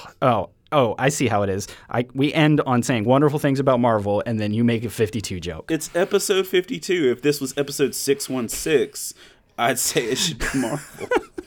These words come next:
Speaker 2: But go on.
Speaker 1: <sighs> See, this is why we can't have nice things and why we take this journey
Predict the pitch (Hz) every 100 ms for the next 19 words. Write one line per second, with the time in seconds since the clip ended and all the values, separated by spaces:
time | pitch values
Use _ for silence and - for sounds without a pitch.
0 | - _ _ _ _ - - - - 311
1 | 320 320 160 165 160 151 127 120 - -
2 | - - - - - - _ - - -
3 | - 147 147 151 160 156 139 123 120 120
4 | 107 107 107 98 95 101 98 92 98 -
5 | - 110 110 101 123 123 113 113 - 147
6 | 180 160 190 214 208 131 117 110 95 87
7 | 90